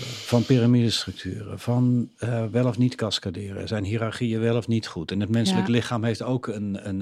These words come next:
Speaker 1: een, een hoofdaanstuurunit. Maar alle units praten ook weer met elkaar via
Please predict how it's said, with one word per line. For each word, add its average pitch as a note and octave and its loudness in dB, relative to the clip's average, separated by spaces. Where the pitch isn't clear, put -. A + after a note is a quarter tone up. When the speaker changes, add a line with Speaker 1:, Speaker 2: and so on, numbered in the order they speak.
Speaker 1:
een, F#2+ -6
een G2 -2
hoofdaanstuurunit. F2+ 0
Maar F#2+ -2
alle A2 -2
units G#2+ 0
praten A2 2
ook A2+ 2
weer A#2 4
met A2+ 6
elkaar G#2+ 4
via G#2+ 0